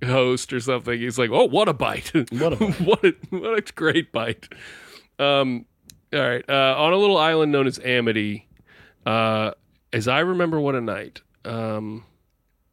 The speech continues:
Speaker 2: "Bit a lady, what a bite."
Speaker 1: Well, let's see.
Speaker 2: Are we doing that? And okay, no, yeah, I see what you're saying. Okay.
Speaker 1: <clears throat> See, uh, we, we have, we have, I think, three lines that we haven't, that we don't have yet. We
Speaker 2: Right.
Speaker 1: have, "Oh, what a bite.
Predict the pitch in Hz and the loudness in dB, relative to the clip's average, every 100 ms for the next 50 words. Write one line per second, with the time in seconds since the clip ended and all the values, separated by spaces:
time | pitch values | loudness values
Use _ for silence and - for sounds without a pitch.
0 | _ 107 120 98 101 98 92 87 80 76 | _ -6 -4 -2 -2 -4 -6 -8 -10 -14
1 | 65 - _ _ _ _ _ _ _ _ | -16 -20 _ _ _ _ _ _ _ _
2 | _ _ _ _ _ _ _ _ _ _ | _ _ _ _ _ _ _ _ _ _
3 | _ _ _ _ - - _ - 147 156 | _ _ _ _ -20 -20 _ -2 2 2
4 | - _ - _ _ _ - _ _ _ | 0 _ -20 _ _ _ -20 _ _ _
5 | _ _ _ _ _ - 123 - - 80 | _ _ _ _ _ -18 -16 -14 -14 -14
6 | 60 - _ 110 127 131 135 135 127 120 | -16 -20 _ -2 2 2 2 2 2 2
7 | 110 107 131 131 107 113 123 117 101 131 | 0 -2 -2 0 0 0 -2 0 0 -2
8 | 123 101 - - - 92 82 - 220 185 | -4 -6 0 2 2 -2 -8 -6 2 2
9 | 170 185 175 180 151 214 208 147 165 190 | 4 2 4 2 4 4 4 2 2 2
10 | 135 127 - 190 147 160 165 143 123 104 | 2 -4 0 0 0 2 4 6 4 0
11 | 98 - - _ _ _ 127 123 120 123 | -4 -14 -16 _ _ _ 0 2 2 2
12 | 117 113 120 117 117 113 104 104 95 98 | 0 -2 0 0 0 -2 -2 -4 -4 -12
13 | - - _ - 117 139 170 - 175 208 | -14 -20 _ -10 0 2 2 2 2 4
14 | 233 175 180 170 165 | 2 4 2 2 0